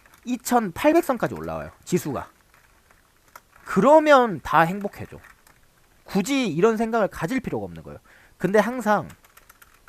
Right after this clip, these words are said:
항상 주식은 부정론으로 생각하고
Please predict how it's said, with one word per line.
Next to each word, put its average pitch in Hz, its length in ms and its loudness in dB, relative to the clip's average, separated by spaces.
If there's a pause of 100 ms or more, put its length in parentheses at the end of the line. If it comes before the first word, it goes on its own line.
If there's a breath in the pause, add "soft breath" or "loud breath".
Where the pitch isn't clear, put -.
(1080 soft breath)
항상 302 460 4
주식은 180 520 -2
부정론으로 247 760 2
생각하고 226 800 0